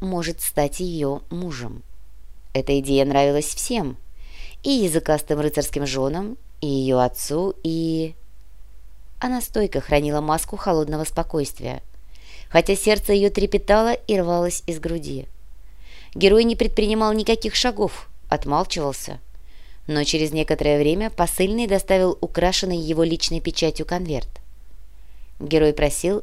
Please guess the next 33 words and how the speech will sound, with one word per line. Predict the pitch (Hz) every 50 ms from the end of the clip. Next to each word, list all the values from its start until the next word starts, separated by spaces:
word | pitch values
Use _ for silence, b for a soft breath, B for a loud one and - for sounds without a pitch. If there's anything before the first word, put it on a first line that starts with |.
| - -
о | 165 147
чести | - - - 139 131 123 - - - 208 226 226 b b b b b b b b b b b b
сопровождать | - - 175 - 214 214 214 202 170 185 208 220 -
Терезу | - 240 220 202 185 170 180 190
на | 190 180
следующий | - - 160 151 156 156 143 - - -
бал. | 143 - 135 127 120 - - - - - - - - - - - - - - -
В | - -
тот | - 139 135 135
день | 131 143 156 170 180 175 - - b b b b b b b b b b b -
она | - 214 254 269
была | 247 208 214 214 208
на | 202 190 190 208 233
вершине | 220 226 208 - - - 170 151 143 135
счастья. | 123 - - - 131 127 - - - - 127 - - - - - - - b b b b b b b b b b b -
Она | 175 190 214
заказала | 220 226 233 240 233 214 240 233 233
новое | 226 220 214 214 214 214
платье, | 202 - 185 185 165 151 - - - 123 123 120
фасон | 123 - - 147 - - 160 160
которого | - 160 - 170 160 156 156 -
очень | - - 175 190 226 - - 226 226 214
долго | 208 196 190 170 175 165
обсуждала | 160 - 175 160 147 147 156 160 160 160
с | - -
лучшими | 175 170 - - 214 208 202
портными | - 196 190 - 175 170 165 165
тайного | - 160 165 160 160 160 170
города. | 160 143 156 151 139 127 120 131 - - - b b b b b b b b b b b b b b b b -
Она | 143 151 156 156
заказала | 160 160 165 160 160 165 165 170
специальные | 165 - - 175 - - 190 190 190 196 190 185
часы, | - - 202 - - - 185 165 139 123